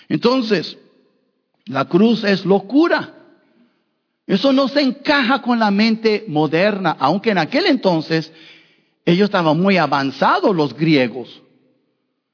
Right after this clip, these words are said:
Porque mientras en África andaba todavía con los brujos, en Asia, ellos tenían esos filósofos grandes.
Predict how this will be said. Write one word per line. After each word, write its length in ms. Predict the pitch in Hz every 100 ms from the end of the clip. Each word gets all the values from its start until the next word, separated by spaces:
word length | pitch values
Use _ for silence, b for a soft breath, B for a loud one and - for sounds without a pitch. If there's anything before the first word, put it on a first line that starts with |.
| _ _ _ _ -
Porque 280 | 151 151 175
mientras 300 | 202 208 175
en 80 |
África 500 | 180 262 285 262 240
andaba 460 | 202 190 254 247 233
todavía 420 | 247 240 233 233
con 180 | 226 220
los 160 | 202 151
brujos, 640 | 185 269 233 233 226 220
en 160 | 165 175
Asia, 540 | 254 247 214 - -
ellos 440 | 170 240 262 226 160
tenían 300 | 175 202 208
esos 200 | 190 -
filósofos 800 | 190 233 254 240 - 135 - - _ _ _ _ _ _ _
grandes. 680 | - 151 311 359 262 - -